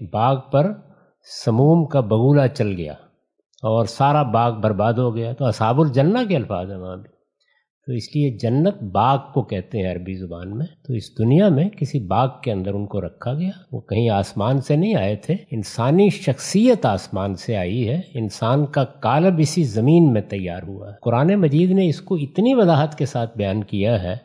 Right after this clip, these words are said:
یہ بتایا ہے کہ سمندروں کے کنارے جو دلدل سی بن جاتی ہے، وہاں سے ہم نے انسان کو بنانا شروع کیا۔ خالقم بشرم من تین، ایک ایک جگہ اس کو واضح کیا ہے، وہ یہیں بنا۔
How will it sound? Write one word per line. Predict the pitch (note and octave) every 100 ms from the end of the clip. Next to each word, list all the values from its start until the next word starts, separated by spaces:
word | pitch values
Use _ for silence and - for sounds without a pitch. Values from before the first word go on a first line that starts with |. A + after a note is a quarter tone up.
| _ _ _ _ -
یہ | A#2+ B2+
بتایا | A2 A#2 B2 D3+ C3
ہے | A2
کہ | G#2 G#2
سمندروں | - A#2+ B2 C3+ C#3+ C#3+ C#3
کے | - A#2+ A#2
کنارے | - G#2+ A2 A#2 B2+ B2
جو | A2+
دلدل | G2+ F2+ C3+ D#3 F#3+ E3
سی | - C3
بن | A2 G#2
جاتی | F#2 F2 B2 A#2
ہے، | F2 A2 D3+ - _ _ _ -
وہاں | G2 F2+ D3 F#3+
سے | - D#3+
ہم | G#2
نے | G2+ G2+
انسان | G2 F2 - F2+ G#2
کو | - F#2
بنانا | F2+ E2+ F2 A#2
شروع | - C#3+
کیا۔ | C3 A2+ G#2+ B2 _ _ _ _ _ _ _ - -
خالقم | G2+ B2+ C3+ F3+ F#3+ A2
بشرم | A2 - E3+ F#3
من | D#3+ D3 -
تین، | G3+ A#3+ A2 D#2+ - _ _ _ _
ایک | - B2+ D#3+ F3+ F3+
ایک | D#3 G#2+
جگہ | F#3 A#3+
اس | F3 A2+
کو | -
واضح | F#2 F2+ F#2 A2+
کیا | - F2+ G#2
ہے، | G2+ B2+ - _ _ _ _
وہ | A2+ G#2+
یہیں | F#2+ G2 F3+
بنا۔ | C#3+ F2+ F2+